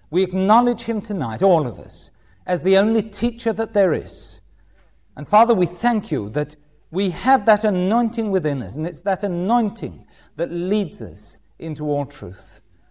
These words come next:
I would pray, Father, in Jesus' name, that through these mature things that we're studying together, that you will confirm our faith, that you will shore us up in our faith, and that, Father, we might find that we are more relaxed than we've ever been,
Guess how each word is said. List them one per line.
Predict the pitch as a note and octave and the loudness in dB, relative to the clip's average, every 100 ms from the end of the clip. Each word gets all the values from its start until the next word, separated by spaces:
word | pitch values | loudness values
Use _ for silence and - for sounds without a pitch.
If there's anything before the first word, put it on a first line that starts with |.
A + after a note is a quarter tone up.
| _ _ | _ _
I | G#3+ B3+ | -2 0
would | A#3+ - | -2 2
pray, | F#3+ | 2
Father, | D3+ C#3+ A#2+ C3+ | 4 0 -2 -2
in | D3+ C#3+ | -4 -4
Jesus' | F3 D#3 D#3+ E3 | -4 -4 -6 -4
name, | C#3+ | -4
that | C#3+ F3+ - _ _ | -4 -6 -10 _ _
through | - C#4 B3+ | -8 -4 0
these | G3 F3 - - - | 2 0 -2 -12 -10
mature | F#3 G#3+ - B3+ C4+ A3 | -6 -6 -4 2 2 2
things | D#3 A#2 A2+ | -2 -6 -6
that | D#3 | -4
we're | D#3+ | -4
studying | - F#3+ E3+ E3 D3+ | 0 4 4 2 -4
together, | C#3 C3 G#2+ G#2+ - _ _ | -2 -2 -4 -10 -20 _ _
that | F#3 A#3 | -8 -4
you | B3 | -2
will | A#3+ | 0
confirm | G#3+ G3 - - A#3 G#3 | -2 -4 -2 4 4 6
our | F#3 E3 | 2 0
faith, | - G#2+ - - - _ _ _ - | -2 -8 -8 -20 -20 _ _ _ -8
that | F#3 | -4
you | A#3+ | -2
will | A#3+ | 0
shore | G#3+ - - A#3+ B3+ A#3 | -2 -6 0 4 6 6
us | A3 | 2
up | F#3 G2 - - | 0 -2 -8 -8
in | G3 E3+ | -4 -2
our | C#3+ G#2 | -4 -6
faith, | G#2+ E2+ - - - _ _ - | -12 -14 -16 -20 -20 _ _ -8
and | F3+ | -4
that, | G3 G3 | -4 2
Father, | G#3+ G#3 G3 | 6 6 6
we | F3+ G3 | 2 0
might | F#3+ - | 0 -2
find | - F3+ F3 | 0 2 2
that | E3 D#3+ | -2 -2
we | E3 | 2
are | D#3 D3+ D3 - - | 4 2 0 -8 0
more | E3 F3 | 4 4
relaxed | F3 E3+ F3 - - - | 4 2 -2 -6 -20 -16
than | - D#3+ | -10 -6
we've | E3 | -2
ever | C3+ A2 G#2+ | 0 -2 -4
been, | F2 - | -12 -18